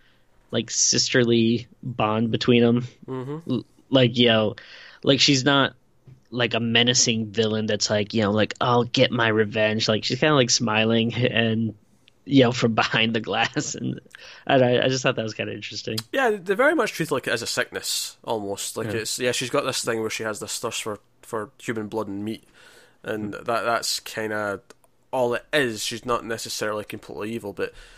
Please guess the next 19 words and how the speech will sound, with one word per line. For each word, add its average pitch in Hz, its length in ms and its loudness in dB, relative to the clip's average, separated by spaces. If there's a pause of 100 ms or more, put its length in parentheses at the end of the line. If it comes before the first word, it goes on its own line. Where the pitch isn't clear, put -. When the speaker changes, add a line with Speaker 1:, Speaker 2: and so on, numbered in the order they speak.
(100)
Speaker 2:
she - 260 0
succumbed 123 500 -2
to 117 120 -6
her 107 120 -2
urges, 101 320 -8
where 107 260 -2
her 113 100 -6
sister, 143 580 -2 (680)
uh, 113 440 2
was 120 280 -6
mostly 127 600 -2
able 113 180 -4
to 107 140 -14
fight 101 340 -6
them. 73 220 -14 (440)
Mostly. 107 500 -2
Speaker 1:
Mm. - 100 -14 (760)
Speaker 2:
Uh, 101 400 -4
and 143 300 -4